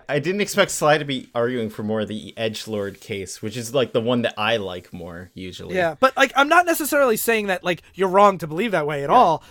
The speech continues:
Speaker 2: but, like, I do agree with Daryl that I find these books more interesting when the,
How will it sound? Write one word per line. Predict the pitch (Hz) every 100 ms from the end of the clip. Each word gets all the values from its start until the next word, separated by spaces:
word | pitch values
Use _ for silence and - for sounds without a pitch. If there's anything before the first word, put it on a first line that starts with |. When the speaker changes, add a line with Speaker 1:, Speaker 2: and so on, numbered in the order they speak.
| - -
Speaker 2:
but, | 220 240
like, | 220 - -
I | 202
do | 160 262
agree | 277 190 233 220
with | 190
Daryl | 190 190 190
that | 170
I | 160
find | 160 - 175 185 160
these | 180
books | 143 180 -
more | 170 185 220
interesting | 214 208 185 - 175 160
when | 160
the, | 156